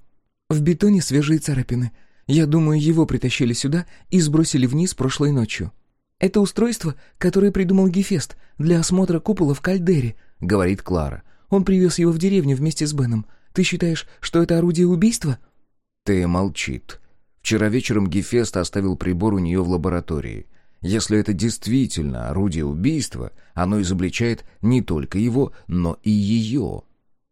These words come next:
Она подзывает ближайших к ним жителей деревни и велит им принести веревку,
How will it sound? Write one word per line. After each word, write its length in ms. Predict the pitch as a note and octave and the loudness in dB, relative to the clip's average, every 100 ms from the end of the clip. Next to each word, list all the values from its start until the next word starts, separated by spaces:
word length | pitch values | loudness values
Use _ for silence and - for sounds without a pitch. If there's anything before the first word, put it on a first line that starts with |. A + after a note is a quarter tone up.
| _ _ _ _ - | _ _ _ _ -2
Она 180 | A2 G2+ | 0 2
подзывает 440 | G#2+ F#2+ G#2+ G2 | 0 2 2 2
ближайших 640 | G2+ A2 G2 E2+ C#2+ D2 - | 2 0 0 -2 -4 -10 -4
к 60 | |
ним 220 | G2+ F#2 D2 | -2 0 -2
жителей 400 | F#2 F2+ E2+ E2 | -4 -4 -4 -2
деревни 460 | G#2 C3+ D3+ A#2+ | 0 0 0 0
и 20 | |
велит 320 | F2+ G2 C3+ G#2+ | 2 0 0 0
им 100 | G2 | 0
принести 440 | F2+ F2 D#2+ G2 | -2 -2 -4 -4
веревку, 600 | F2+ G2 G2 C#2+ - - | -2 0 0 -4 -10 -14